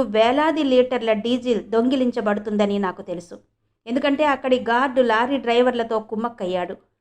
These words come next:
ఈ విషయం మీకు తెలీదు. మీ బెస్ట్ సెల్లింగ్ బ్రాండ్ అయిన రాజా బిస్కెట్ రాబోయే రోజుల్లో ఇక ఏమాత్రం మార్కెట్లో అమ్ముడుపోదు, ఎందుకంటే పోటీదారులు మీ దానికంటే తక్కువ ధరకు మెరుగైన నాణ్యతనిస్తున్నారు.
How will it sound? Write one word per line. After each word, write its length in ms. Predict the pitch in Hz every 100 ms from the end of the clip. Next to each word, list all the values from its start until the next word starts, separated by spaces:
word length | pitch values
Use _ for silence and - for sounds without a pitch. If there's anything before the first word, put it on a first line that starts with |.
| _ _ _ -
ఈ 100 | 330
విషయం 340 | 330 - 392
మీకు 180 | 330 285
తెలీదు. 440 | 262 233 226 208 - _ _ _ -
మీ 140 | 240
బెస్ట్ 420 | 262 262 294 - 302
సెల్లింగ్ 440 | 294 254 269 254
బ్రాండ్ 360 | 220 226 247 240
అయిన 300 | 226 220 185
రాజా 320 | 214 254 269
బిస్కెట్ 500 | 285 233 240 233 214 _ _ _ _
రాబోయే 460 | 233 262 311 330 294
రోజుల్లో 460 | 247 240 240 240
ఇక 180 | 240 226
ఏమాత్రం 760 | 208 202 226 262 294 294 277 240
మార్కెట్లో 520 | 196 226 247 226 220
అమ్ముడుపోదు, 680 | 196 190 226 220 185 185 196 _ _ _ _ 208
ఎందుకంటే 400 | 247 285 262 285
పోటీదారులు 720 | 285 262 269 285 247 247 294
మీ 160 | 262
దానికంటే 600 | 226 220 240 277 254 247 302 269
తక్కువ 340 | 233 - 302
ధరకు 340 | 262 247 294 302
మెరుగైన 560 | 247 247 285 285 262
నాణ్యతనిస్తున్నారు. 1040 | 233 208 226 254 240 214 202 - 185 175